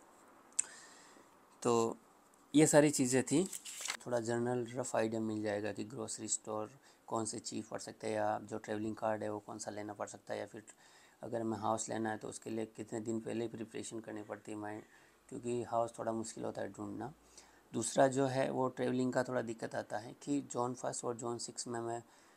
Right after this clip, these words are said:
अ, traveling का कितना time लग जाता है, कितना हमारा खर्चा आ सकता है। तो जैसे मैंने बताया था कि थ्री पॉइंट टू ज़ीरो उसका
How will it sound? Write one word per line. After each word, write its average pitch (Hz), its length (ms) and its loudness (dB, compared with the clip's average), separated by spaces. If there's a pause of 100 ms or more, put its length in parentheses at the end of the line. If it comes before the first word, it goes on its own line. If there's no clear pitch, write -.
(180)
अ, 110 140 -4
traveling 117 420 0
का 120 80 2
कितना 120 260 -4
time 113 280 -6
लग 107 100 -4
जाता 110 260 -2
है, 110 60 0
कितना 113 320 -8
हमारा 110 440 -8
खर्चा - 280 -4
आ 107 60 2
सकता 104 360 -6
है। 101 180 -8 (300)
तो 107 100 -4
जैसे 110 240 2
मैंने 131 380 2 (120)
बताया 120 340 4
था 120 160 -2
कि 123 260 -4 (920)
थ्री 123 140 2
पॉइंट 117 340 0
टू 117 160 0
ज़ीरो 117 320 2
उसका 117 500 2